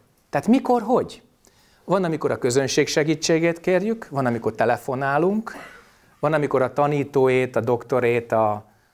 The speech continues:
az egyéb ilyen közbeléptethető emberekét. Meg kell nézni, hogy valójában mire van szükséged.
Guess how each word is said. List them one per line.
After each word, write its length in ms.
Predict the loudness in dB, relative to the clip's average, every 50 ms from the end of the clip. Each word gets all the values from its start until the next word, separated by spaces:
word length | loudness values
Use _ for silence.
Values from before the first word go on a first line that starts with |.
| _ _
az 120 | -10 -6 -4
egyéb 360 | -2 0 0 0 0 0 0
ilyen 300 | 0 -2 0 -2 -2 -4
közbeléptethető 880 | -2 -2 -2 0 0 0 0 0 0 -2 -4 -4 -4 -4 -8 -4 -2 -4
emberekét. 720 | -2 -2 -2 0 0 0 -2 -2 -2 -4 -4 -4 -8 -18 _ _ _ _ _ _ _ _ _ _ _ _ _ _ _ _ _ _ -2
Meg 140 | -2 -2
kell 140 | 0 0 0
nézni, 260 | 0 2 0 0 0
hogy 140 | -2 -2 0
valójában 520 | 0 2 2 2 0 0 -2 -2 -4 -4 -4
mire 160 | -2 -2 -2
van 120 | -2 -2
szükséged. 720 | -4 -6 -6 -8 -6 -4 -2 -2 -2 -2 -4 -6 -8 -12